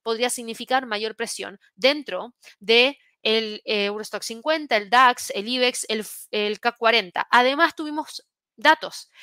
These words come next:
Indicador de precios al por mayor en Alemania quedó en menos cero coma dos por ciento.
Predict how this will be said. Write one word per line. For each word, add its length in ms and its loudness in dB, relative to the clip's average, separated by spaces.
Indicador 440 4
de 80 -4
precios 240 -4
al 140 0
por 120 -4
mayor 260 -2
en 120 -2
Alemania 640 0
quedó 200 2
en 80 -6
menos 200 -4
cero 160 -2
coma 200 -2
dos 180 -2
por 160 -6
ciento. 540 -6